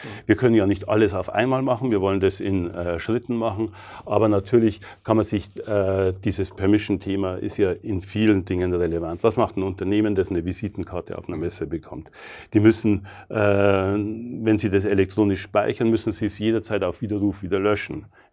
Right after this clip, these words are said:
Wie geht das, ja? Da gibt's dann auch Lösungen, dass man mit, äh, dieser Doi-Chain, äh, machen kann.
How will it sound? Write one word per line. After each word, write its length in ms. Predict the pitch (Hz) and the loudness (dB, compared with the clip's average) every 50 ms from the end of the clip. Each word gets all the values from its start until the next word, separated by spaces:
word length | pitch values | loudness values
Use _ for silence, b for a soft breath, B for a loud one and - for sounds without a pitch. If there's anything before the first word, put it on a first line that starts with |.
| _ | _
Wie 140 | 101 98 92 | -6 -6 -4
geht 340 | 95 92 85 92 92 - - | -4 -4 -6 -6 -6 -8 -10
das, 160 | 82 76 - | -10 -10 -10
ja? 240 | - 73 85 98 - B B B B B B | -10 -10 -10 -12 -14 B B B B B B
Da 80 | - 110 | -6 -4
gibt's 220 | - 107 - - | -4 -4 -6 -4
dann 140 | - 95 90 | -4 -6 -4
auch 280 | 85 - 90 87 - 85 | -4 -6 -8 -6 -4 -4
Lösungen, 400 | 87 95 87 101 95 90 87 82 | -2 -2 0 0 0 0 -2 -2
dass 140 | 90 82 | -4 -2
man 140 | 98 92 90 | -2 -2 0
mit, 220 | 90 92 92 - B B B B B B - | 0 -2 -4 -4 B B B B B B 0
äh, 240 | 107 107 104 101 95 | 4 6 6 6 6
dieser 340 | 98 104 95 87 98 92 92 | 4 2 2 2 2 2 2
Doi-Chain, 600 | 95 95 85 95 101 - - 104 98 95 95 92 95 B B B B B | 2 2 2 2 2 0 0 0 0 0 0 -2 -6 B B B B B
äh, 260 | - 101 101 101 95 95 | -4 -2 2 2 2 4
machen 340 | 92 95 90 - 113 101 | 4 2 2 2 0 0
kann. 200 | - - 85 82 | -2 -4 -8 -8